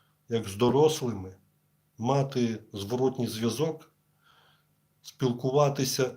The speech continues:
чути те, що думають, те, що думають люди,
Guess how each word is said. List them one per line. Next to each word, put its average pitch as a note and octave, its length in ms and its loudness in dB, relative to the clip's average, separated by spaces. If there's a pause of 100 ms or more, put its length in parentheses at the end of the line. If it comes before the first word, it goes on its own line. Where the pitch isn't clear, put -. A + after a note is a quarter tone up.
чути C3+ 480 -4 (1080)
те, C3+ 200 2
що C3 220 -6
думають, B2+ 580 -6 (520)
те, C3+ 120 -6
що - 180 -8
думають A#2+ 380 -4
люди, A#2+ 280 -4